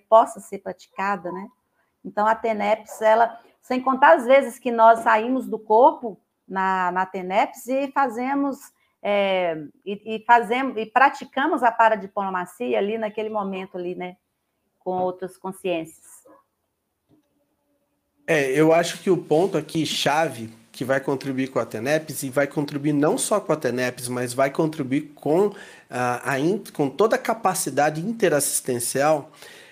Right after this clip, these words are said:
Speaker 2: é, do paradiplomata ou então da pessoa que se interessou por esse assunto, é a questão de que para a pessoa aplicar a diplomacia ou a paradiplomacia,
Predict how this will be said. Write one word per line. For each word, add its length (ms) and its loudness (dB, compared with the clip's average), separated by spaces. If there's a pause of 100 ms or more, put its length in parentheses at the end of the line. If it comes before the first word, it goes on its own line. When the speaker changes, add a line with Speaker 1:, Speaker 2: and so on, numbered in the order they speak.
(220)
Speaker 2:
é, 480 2
do 260 -6
paradiplomata 960 -2
ou 160 2
então 260 -2
da 120 2
pessoa 520 0
que 120 -12
se 160 -2
interessou 420 -2
por 160 -4
esse 180 -2
assunto, 520 -6 (520)
é 120 4
a 100 0
questão 680 2
de 140 -6
que 140 -6
para 500 -2
a 40 -6
pessoa 720 0
aplicar 720 -2
a 120 -6
diplomacia 880 -6 (120)
ou 180 4
a 60 0
paradiplomacia, 1040 -4